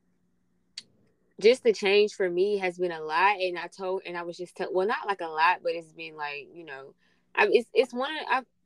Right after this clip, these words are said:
after, after that episode last week, I realized that I've actually been through a lot of big changes, especially when it comes to movement within my life.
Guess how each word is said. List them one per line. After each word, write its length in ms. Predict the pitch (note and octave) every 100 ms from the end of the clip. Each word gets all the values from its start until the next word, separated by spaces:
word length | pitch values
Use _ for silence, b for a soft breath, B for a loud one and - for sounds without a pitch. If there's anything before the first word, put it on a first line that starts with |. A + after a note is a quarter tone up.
| -
after, 280 | C4+ A#4 -
after 200 | - F4+ F#4
that 200 | D#4+ -
episode 440 | A3 G#3 G3+ G3
last 280 | F#3 F3+ F3+
week, 120 | F#3 F#3
I 60 |
realized 460 | F#3+ A3+ G#3 G3 F#3
that 220 | F3+ E3+ _ _ _ -
I've 220 | G3+ G3 -
actually 420 | G3+ - F3+ F3+
been 240 | F3+ F#3+ -
through 200 | F3+ E3
a 40 |
lot 200 | E3+ F3
of 140 | D#3+ E3
big 220 | F3 F3
changes, 420 | F#3 F3 F3 F3
especially 420 | E3 - F3+ F#3+
when 140 | F3 D#3+
it 80 |
comes 280 | - F3+ E3+
to 140 | D#3+ D3+
movement 560 | D#3+ F#3 F3+ F#3 F#3 -
within 320 | F3+ - F#3
my 120 | F3+ E3+
life. 340 | F3+ F3+